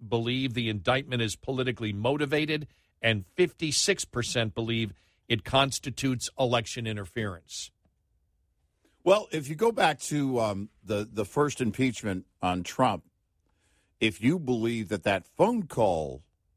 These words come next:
Speaker 2: back then was election interference,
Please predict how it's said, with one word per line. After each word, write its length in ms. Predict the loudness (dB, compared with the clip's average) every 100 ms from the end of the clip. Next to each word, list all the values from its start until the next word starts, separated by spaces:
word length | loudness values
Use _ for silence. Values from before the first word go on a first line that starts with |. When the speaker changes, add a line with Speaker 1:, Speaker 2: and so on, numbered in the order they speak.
| _ _ 2
Speaker 2:
back 280 | 4 4 0
then 540 | 2 2 0 -4 -8 -10 _ _ _ _ _ _ _ _ _ 2
was 300 | 4 4 0
election 560 | 0 2 2 -2 -4 -4 -2
interference, 840 | -2 0 2 2 2 -2 -6 -14